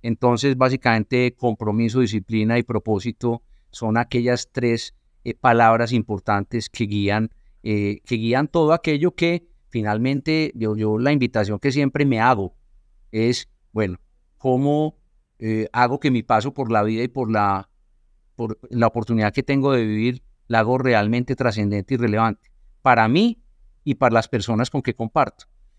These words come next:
Y eso yo creo que es una pregunta que todos nos tenemos que dar como seres humanos.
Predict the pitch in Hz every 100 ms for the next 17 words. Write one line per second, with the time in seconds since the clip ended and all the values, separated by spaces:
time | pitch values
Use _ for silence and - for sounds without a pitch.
0 | _ _ 113 104 123 123 123 127 127 123
1 | 107 101 104 98 120 123 113 98 120 117
2 | 107 110 113 101 98 101 110 - 113 110
3 | 101 107 110 92 87 -